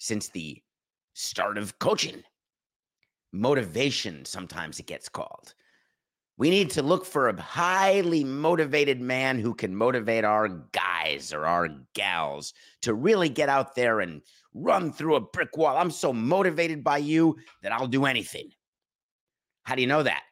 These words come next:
Because I communicated that thought to you. Sean McDermott is the coach of the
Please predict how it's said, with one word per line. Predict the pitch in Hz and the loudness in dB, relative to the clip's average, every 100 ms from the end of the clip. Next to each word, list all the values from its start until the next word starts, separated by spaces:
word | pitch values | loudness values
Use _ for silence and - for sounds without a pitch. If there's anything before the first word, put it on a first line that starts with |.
| _ | _
Because | - - 92 87 | -16 -12 -8 -6
I | |
communicated | 80 - 85 180 196 - 123 101 85 76 | -6 -8 -2 2 2 0 -4 -4 -4 -4
that | 101 80 - | -4 -6 -12
thought | - 120 - - | -8 -6 -6 -10
to | 92 | -10
you. | 67 - _ _ _ _ _ | -12 -16 _ _ _ _ _
Sean | - 156 139 | -2 2 2
McDermott | 110 156 147 | 0 0 2
is | 127 | 0
the | 104 | -2
coach | - 143 131 - | -2 0 0 0
of | |
the | 110 | -4